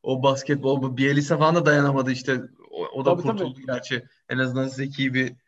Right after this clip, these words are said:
Speaker 1: e, böyle basketbol aklının olduğu bir yere gitti. Onun da şimdi
Speaker 2: Aynen.
Speaker 1: daha çok katkı al-, alacaklardır ondan da.
Speaker 2: Mutlaka.
Speaker 1: İşte
Speaker 2: Ee, bu sene di-, şey, sözünü kestim, çok özür dilerim. Bu sene De'Aaron Fox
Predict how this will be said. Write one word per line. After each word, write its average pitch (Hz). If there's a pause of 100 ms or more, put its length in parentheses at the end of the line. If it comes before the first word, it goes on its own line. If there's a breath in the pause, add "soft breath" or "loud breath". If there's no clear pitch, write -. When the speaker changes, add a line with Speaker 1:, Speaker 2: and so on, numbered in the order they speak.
(340)
Speaker 1:
e, 120
böyle 127
basketbol 131
aklının 131
olduğu 131
bir 131
yere 135
gitti. 123
Onun 123
da 123
şimdi 123
Speaker 2:
Aynen. 160
Speaker 1:
daha 120
çok 120
katkı 123 (500)
al-, -
alacaklardır 117
ondan 117
da. 131 (520 soft breath)
Speaker 2:
Mutlaka. 139 (720)
Speaker 1:
İşte -
Speaker 2:
Ee, 147
bu 151
sene 220 (400)
di-, 156
şey, 175
sözünü 175
kestim, 165
çok 175
özür 165
dilerim. 147
Bu 151
sene 202
De'Aaron 190
Fox 214